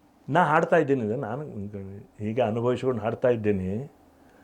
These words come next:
ಹಾಡ್ತಾ ಇದ್ದೇನೆ, ಹಾಡ್ತಾ ಇದ್ದೇನೆ. ಕಣ್ಣು ತೇ-, ಸ್ವಲ್ಪ ದಿನ ಹೀಗೆ ನೋಡ್ತೇನೆ, ಒಂದು ದಿವ್ಯವಾದ ಪ್ರಭೆ ಕಂಡಾಗ ಆಯ್ತು ನನಗೆ. ನೋಡುವಾಗ ರಾಜ್ಕುಮಾರ್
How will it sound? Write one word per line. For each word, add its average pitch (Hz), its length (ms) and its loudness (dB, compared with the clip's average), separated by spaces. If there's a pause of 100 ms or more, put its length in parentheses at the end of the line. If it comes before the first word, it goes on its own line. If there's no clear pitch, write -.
(180)
ಹಾಡ್ತಾ 110 320 4
ಇದ್ದೇನೆ, 135 280 4
ಹಾಡ್ತಾ 123 340 2
ಇದ್ದೇನೆ. 131 220 2
ಕಣ್ಣು 143 460 0
ತೇ-, 139 400 4
ಸ್ವಲ್ಪ 170 380 0
ದಿನ 190 220 4 (880)
ಹೀಗೆ 175 180 4
ನೋಡ್ತೇನೆ, 135 680 2 (440)
ಒಂದು 143 260 4
ದಿವ್ಯವಾದ 262 520 8
ಪ್ರಭೆ 190 260 8
ಕಂಡಾಗ 190 280 8
ಆಯ್ತು 131 240 4
ನನಗೆ. 90 220 -6 (640)
ನೋಡುವಾಗ 117 400 2
ರಾಜ್ಕುಮಾರ್ - 500 -4